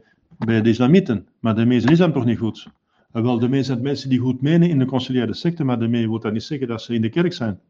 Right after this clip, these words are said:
Ze staan officieel buiten de kerk. Dat zijn onze kerken niet. Ze hebben het ge-, ziel uit onze kerken gehaald, ja, maar dat is niet waar. Dat was, dat waren onze kerken niet meer. Maar dat is gebeurd na de ketterij van, ehm, Paulus zes.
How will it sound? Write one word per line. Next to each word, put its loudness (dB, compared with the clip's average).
Ze -14
staan -2
officieel 2
buiten -2
de -4
kerk. -10
Dat -12
zijn -2
onze -2
kerken -4
niet. -6
Ze 0
hebben 6
het -4
ge-, 4
ziel 4
uit 0
onze 2
kerken 2
gehaald, -2
ja, -2
maar -4
dat -2
is -6
niet -2
waar. 0
Dat 0
was, 0
dat 0
waren 4
onze 0
kerken 0
niet 0
meer. -2
Maar 0
dat 2
is -10
gebeurd 4
na 2
de 0
ketterij 0
van, -2
ehm, 0
Paulus -2
zes. -8